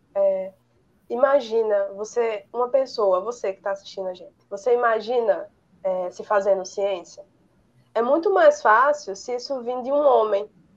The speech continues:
principalmente um homem branco. Agora, você consegue imaginar, por exemplo, uma mulher trans fazendo ciência? Existem, existem várias. Só dentro do Brasil a gente já conhece bastante.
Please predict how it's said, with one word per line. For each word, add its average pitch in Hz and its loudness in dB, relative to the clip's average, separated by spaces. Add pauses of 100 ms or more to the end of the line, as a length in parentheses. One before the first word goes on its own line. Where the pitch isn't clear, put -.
(140)
principalmente 262 4
um 269 -2
homem 262 0
branco. 190 2 (540)
Agora, 240 0
você 240 -6
consegue 254 -4
imaginar, 226 -2 (200)
por 202 2
exemplo, 202 -2
uma 208 6
mulher 214 0
trans 220 -4 (140)
fazendo 185 -2
ciência? 180 -10 (500)
Existem, 220 -12 (220)
existem 220 -8 (200)
várias. 180 0
Só 247 2
dentro 269 0
do 262 -6
Brasil 226 0
a 233 0
gente 233 -4
já 220 -6
conhece 196 -2
bastante. 196 -10